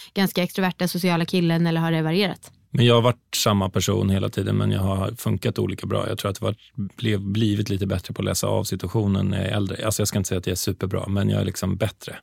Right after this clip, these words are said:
Speaker 2: Och när jag var yngre så kunde jag inte riktigt fatta varför folk tyckte att jag var störig som typ hoppade in och var så här, "Hej, hej."
Speaker 1: Ja, tyckt, har du fått höra det mycket?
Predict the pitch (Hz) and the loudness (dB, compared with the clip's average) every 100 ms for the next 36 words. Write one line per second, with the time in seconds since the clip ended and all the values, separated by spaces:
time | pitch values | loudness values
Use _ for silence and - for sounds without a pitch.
0 | _ 104 101 101 104 101 107 110 101 95 | _ -4 -2 0 0 0 2 2 4 0
1 | 104 95 92 95 90 - 92 - - - | 0 0 0 -2 -4 -6 -6 -8 -8 -4
2 | 101 90 - - - - - _ - 98 | -2 -2 -6 -16 -20 -20 -20 _ 0 2
3 | 95 - - 98 - 95 92 90 92 95 | 2 0 -2 -2 -2 -4 -2 -2 -2 -2
4 | - 95 92 98 - 92 95 - - 92 | -2 -2 0 -2 -2 -2 -4 -6 -6 -6
5 | - 95 95 90 90 - - 180 143 147 | -4 -2 -2 -2 -4 -4 -2 2 2 0
6 | - - - 202 190 180 208 - 180 185 | -4 -20 -4 2 4 4 2 0 0 2
7 | 196 190 185 202 196 208 165 156 160 151 | 4 2 2 0 2 2 2 0 -2 -4